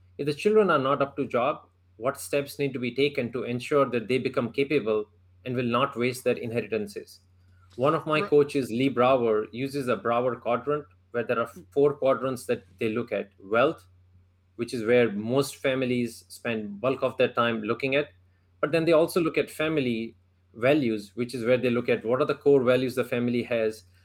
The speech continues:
Speaker 1: like relationship. The quadrant number three is experience slash education, all the experiences, good and bad, the family had and what lessons
Speaker 2: Mm-hmm.
Speaker 1: the family got out of that.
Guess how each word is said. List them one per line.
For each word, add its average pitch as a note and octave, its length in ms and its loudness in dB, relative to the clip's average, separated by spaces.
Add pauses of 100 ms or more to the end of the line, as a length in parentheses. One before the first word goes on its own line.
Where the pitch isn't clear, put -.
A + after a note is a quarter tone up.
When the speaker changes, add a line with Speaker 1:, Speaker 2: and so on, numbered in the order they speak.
(160)
Speaker 1:
like A2+ 180 -4
relationship. A#2+ 800 -2 (680)
The A2+ 280 -4
quadrant C#3+ 320 2
number C#3 220 2
three C#3 200 0
is A#2+ 100 -4
experience C#3 600 -4
slash C3 220 -2
education, C3 800 -4
all C3 200 2
the D3 80 2
experiences, C#3 800 0
good B2 240 -2
and C#3 160 -2
bad, B2+ 240 2
the B2 60 -4
family B2 340 -4
had A#2 340 -2
and A2 140 -4
what B2 240 -2
lessons B2+ 400 -4
Speaker 2:
Mm-hmm. - 80 -8
Speaker 1:
the A2+ 80 -2
family A#2+ 320 -4
got A#2 240 2
out A2+ 200 2
of B2 160 -2
that. G#2 200 -2